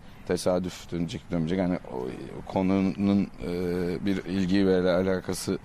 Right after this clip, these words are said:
yok o konuda da. Yani uzaktan yakından ve oradaki insanların dışarıya hiçbir şekilde bu bilginin gitmemesi gerekiyor da dedik ama ona rağmen maalesef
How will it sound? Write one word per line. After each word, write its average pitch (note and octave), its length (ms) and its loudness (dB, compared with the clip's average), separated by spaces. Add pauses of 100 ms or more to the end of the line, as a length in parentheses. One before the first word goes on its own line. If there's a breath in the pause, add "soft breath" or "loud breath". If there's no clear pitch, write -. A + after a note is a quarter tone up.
(240)
yok G#2 280 2 (280)
o F2 40 -4
konuda F#2+ 380 4
da. E2+ 120 0 (120)
Yani E2+ 280 0 (760 loud breath)
uzaktan F#2 360 0
yakından F2+ 540 2
ve G2 140 4 (540)
oradaki F2+ 460 0
insanların F2+ 560 2 (120)
dışarıya F2+ 340 2
hiçbir F#2 220 -4
şekilde F#2+ 360 4 (480 loud breath)
bu G2 100 4
bilginin G2+ 300 8
gitmemesi G2+ 480 4
gerekiyor G2 460 4
da F#2 120 2
dedik F#2+ 260 2
ama G2+ 240 2
ona G#2 200 4
rağmen F2+ 280 4
maalesef F#2 480 2